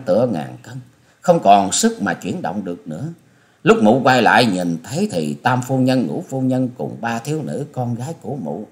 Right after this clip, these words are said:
và Tam phu nhân đã đều ngã lăn ra đất mê man bất tỉnh rồi. Đại phu nhân thấy vậy cả kinh thất sắc, trong lòng thê thảm vô cùng. Thanh âm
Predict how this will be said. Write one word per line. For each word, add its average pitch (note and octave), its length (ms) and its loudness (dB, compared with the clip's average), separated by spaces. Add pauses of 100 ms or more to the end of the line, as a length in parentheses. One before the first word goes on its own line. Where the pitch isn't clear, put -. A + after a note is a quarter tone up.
(380)
và G2 300 4
Tam C#3 220 0
phu D3 160 0
nhân C#3 280 2
đã C3+ 160 -2
đều F#2 260 -4
ngã F#2 320 -4
lăn C#3+ 200 -2
ra C3+ 200 -2
đất F#3+ 220 -2
mê B2 220 2
man A#2+ 260 -2
bất D3+ 200 -4
tỉnh - 240 -8
rồi. C2+ 180 -10 (600)
Đại G2+ 160 2
phu A2+ 120 -2
nhân G#2+ 300 2
thấy B2+ 220 -2
vậy G#2 320 -2
cả - 220 -12
kinh A2 200 -2
thất E3+ 200 -4
sắc, D#3 200 -4 (140)
trong A#2+ 200 2
lòng B2+ 180 -2 (160)
thê B2 240 0
thảm - 240 -10
vô A#2+ 260 -6
cùng. B1+ 140 -8 (640)
Thanh B2 140 2
âm A#2+ 160 4